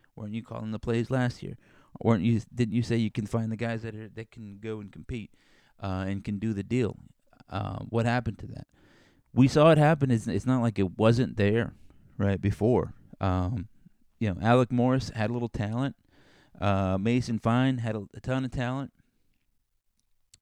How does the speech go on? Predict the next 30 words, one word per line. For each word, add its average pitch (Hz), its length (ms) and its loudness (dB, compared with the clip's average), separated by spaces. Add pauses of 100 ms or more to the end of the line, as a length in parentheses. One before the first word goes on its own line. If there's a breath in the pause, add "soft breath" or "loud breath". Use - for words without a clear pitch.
(140)
Um, 104 300 -4
you 113 100 -10
can 120 200 -10
see 139 340 -8
what 143 240 -10 (160)
Austin 127 340 -8
Aune 127 240 -4
sorta 120 300 -6
has 131 340 -6
there. 135 340 -6 (460 soft breath)
You 110 120 -8
can 107 160 -8
sorta 135 240 -4
see 131 220 -4
Jace 120 320 -4
Ruder, 135 340 -4
you 113 120 -6
know, 123 240 -4 (460 soft breath)
uh, 101 300 -8
confidence. 123 680 -8
This, 123 340 -10
you 117 100 -6
know, 98 240 -6
he 104 160 -8
has 110 140 -6
an 107 60 -6
arm, 107 420 -4 (220)
that 101 200 -12
kinda 101 200 -8
thing. 107 300 -10